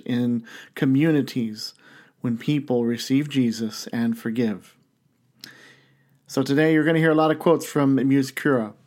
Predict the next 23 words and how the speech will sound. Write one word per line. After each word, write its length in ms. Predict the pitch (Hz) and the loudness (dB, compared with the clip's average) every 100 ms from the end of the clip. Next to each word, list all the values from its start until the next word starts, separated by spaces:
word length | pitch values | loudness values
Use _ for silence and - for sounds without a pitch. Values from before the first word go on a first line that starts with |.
| _ _ _ _ _ _ - - _ - | _ _ _ _ _ _ -20 -20 _ -10
and 260 | 127 123 123 | -4 -2 0
a 40 | |
lot 160 | 127 131 | 2 2
of 60 | |
ideas 340 | 135 131 135 131 | 4 4 2 0
from 200 | 135 110 | -6 -2
him. 300 | 135 113 104 _ _ _ _ _ _ _ _ _ _ - - _ _ _ | -2 -2 -6 _ _ _ _ _ _ _ _ _ _ -20 -20 _ _ _
Forgiveness 720 | - 131 160 147 131 117 - | -6 0 0 2 -2 -2 -4
is 340 | 131 123 117 | 0 0 0
a 80 | 120 | -2
supernatural 800 | 113 - 180 170 165 147 - 147 - | -4 -4 -2 0 2 2 0 -2 0
act. 400 | 110 - - - _ _ _ - - - | -2 -4 -14 -20 _ _ _ -20 -18 -18
Human 420 | - 175 196 214 | -2 2 4 4
forgiveness 500 | 214 196 208 208 226 | 2 2 2 2 2
without 240 | 175 180 175 | 2 2 4
the 80 | 160 | 4
help 180 | 175 165 | 2 2
of 120 | 151 | 2
God 300 | 160 170 165 | 2 2 2
always 540 | 160 220 240 240 233 | 4 4 4 2 0
comes 320 | - 214 185 | 0 0 2
up 180 | 185 175 | 0 0
short. 560 | - - 156 110 - | -6 -2 -2 -2 -10